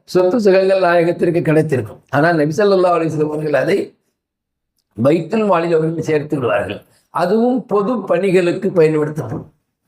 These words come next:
பொது பணிகளை இந்த மிஸ்கீன்கள் மற்ற யாரேனும் வந்து யாசகம் கேட்டாலும் கொண்டால் அதிலிருந்து எடுத்து வரும்படி நபி ஸல்லல்லாஹு அலைஹி வஸல்லம் அவங்க சொல்லுவாங்க.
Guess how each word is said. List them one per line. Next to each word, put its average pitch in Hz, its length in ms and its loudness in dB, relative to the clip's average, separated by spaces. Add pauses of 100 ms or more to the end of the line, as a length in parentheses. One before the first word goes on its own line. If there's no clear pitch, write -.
(340)
பொது 170 340 4
பணிகளை 151 500 2
இந்த 151 140 2
மிஸ்கீன்கள் 156 680 2
மற்ற 160 280 0
யாரேனும் 170 480 0
வந்து 170 200 0
யாசகம் 165 540 -2
கேட்டாலும் 156 460 0
கொண்டால் 131 340 -2 (280)
அதிலிருந்து 196 600 2
எடுத்து 190 360 2
வரும்படி 175 320 0
நபி 165 220 0
ஸல்லல்லாஹு 214 240 0
அலைஹி 180 100 -2
வஸல்லம் 156 180 -4
அவங்க - 160 -8
சொல்லுவாங்க. 117 420 -2